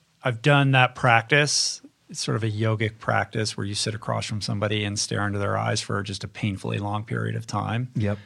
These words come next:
Speaker 1: And it does seem hokey, but it is, you realize how little of communication is actually verbal. And if you sit long enough across from another human being and stare into their eyes, there is some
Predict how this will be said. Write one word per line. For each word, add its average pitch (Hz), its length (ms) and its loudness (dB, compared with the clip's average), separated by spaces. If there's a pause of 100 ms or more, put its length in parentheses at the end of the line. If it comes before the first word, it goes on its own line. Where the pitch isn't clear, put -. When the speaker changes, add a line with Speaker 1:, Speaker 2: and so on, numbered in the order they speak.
(180)
Speaker 1:
And 120 120 0
it 113 120 -2
does 123 220 6
seem 117 260 2
hokey, 110 400 0
but 120 240 4
it 165 120 6
is, 185 340 4 (880)
you 139 160 6
realize 143 720 8 (140)
how 135 200 6
little 131 320 4
of 113 140 -2
communication 117 720 0
is 104 120 -2
actually 110 400 0
verbal. 107 580 -4
And 110 140 0
if 113 100 -8
you 147 160 2
sit 147 340 2
long 123 280 4
enough 107 500 -4
across 113 400 0
from 110 140 -2
another 110 240 0
human 110 300 0
being 110 480 2
and 101 140 -4
stare 120 360 2
into 117 120 2
their 113 200 2
eyes, 107 420 4 (560)
there 131 180 4
is 127 440 4
some 139 560 2